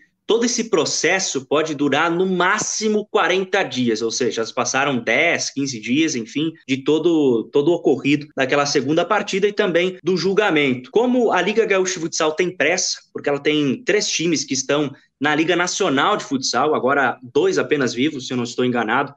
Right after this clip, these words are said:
que é o Atlântico e a C B F, que inclusive vão se enfrentar na Liga Nacional de Futsal.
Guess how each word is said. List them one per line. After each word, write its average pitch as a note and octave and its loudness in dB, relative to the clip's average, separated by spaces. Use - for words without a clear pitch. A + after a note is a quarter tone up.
que - -4
é C3 2
o C3+ 2
Atlântico B2+ 0
e A#2+ 0
a D3 2
C D3+ 0
B A#2+ 2
F, C3+ 0
que D3 -6
inclusive D3+ -2
vão E3+ 2
se B3+ -2
enfrentar C3+ -2
na A#2+ -6
Liga C3 2
Nacional B2+ 0
de B2 -6
Futsal. B2+ -2